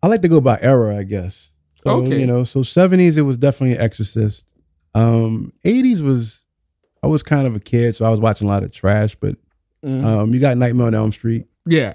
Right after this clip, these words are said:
Speaker 2: absolutely.
Speaker 1: Definitely
Speaker 2: That's
Speaker 1: a
Speaker 2: one of my
Speaker 1: classic.
Speaker 2: favorites.
Speaker 1: You have some of the Clive Barker joints, Lord of Illusions, and the Mouth of
Speaker 2: Mm-hmm.
Speaker 1: Madness.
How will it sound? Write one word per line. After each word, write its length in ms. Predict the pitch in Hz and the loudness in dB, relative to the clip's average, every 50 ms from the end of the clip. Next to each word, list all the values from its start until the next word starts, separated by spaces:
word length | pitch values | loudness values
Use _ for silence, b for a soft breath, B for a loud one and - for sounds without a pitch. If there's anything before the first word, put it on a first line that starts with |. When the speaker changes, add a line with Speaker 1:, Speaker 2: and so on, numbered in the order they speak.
| _ - | _ -8
Speaker 2:
absolutely. 400 | 139 139 135 135 139 127 120 113 | -6 -6 -6 -8 -2 2 2 2
Speaker 1:
Definitely 200 | 107 - 113 113 | 2 2 0 0
Speaker 2:
That's 60 | 107 | 0
Speaker 1:
a 40 | 104 | 0
Speaker 2:
one 100 | 151 139 | 0 0
of 60 | 107 | 2
my 60 | 107 110 | 2 2
Speaker 1:
classic. 180 | 110 104 120 | 0 0 0
Speaker 2:
favorites. 420 | 113 101 101 - 117 - - _ _ _ _ | 0 0 -2 -2 -6 -16 -20 _ _ _ _
Speaker 1:
You 100 | 113 123 | 0 0
have 100 | 120 117 - | 0 0 0
some 100 | 120 113 | -2 -2
of 60 | 107 104 | -2 -2
the 60 | - | 0
Clive 280 | 120 117 117 110 104 | 0 2 2 0 0
Barker 300 | 104 110 110 110 - 104 | 0 -2 -2 -2 -2 -6
joints, 400 | 101 98 101 101 101 101 95 - | -8 -6 -4 -4 -4 -4 -6 -8
Lord 220 | 104 101 107 113 107 | -6 -2 0 0 0
of 100 | 101 104 | 0 -2
Illusions, 840 | 107 101 98 104 107 101 98 104 101 101 98 95 98 95 98 98 _ _ - | 0 2 2 4 2 2 2 0 -2 -2 -2 -4 -8 -14 -20 -20 _ _ -8
and 120 | 123 117 | -6 -4
the 60 | 107 | -2
Mouth 220 | 98 101 104 110 120 | 0 0 -2 -2 -2
of 60 | - | -2
Speaker 2:
Mm-hmm. 100 | 101 101 | -2 0
Speaker 1:
Madness. 600 | 101 101 101 107 101 104 101 107 104 - _ | 2 2 0 0 -2 -4 -6 -8 -8 -14 _